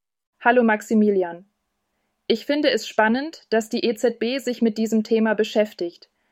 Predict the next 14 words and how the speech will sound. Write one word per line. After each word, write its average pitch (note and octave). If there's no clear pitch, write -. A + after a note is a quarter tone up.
Der G#3+
digitale A#3
Euro C4
könnte A#3
viele C4+
Vorteile G3+
bieten, F3+
wie A3+
zum A#3
Beispiel A3+
schnellere C4
und A3
effizientere A3
Zahlungen. F3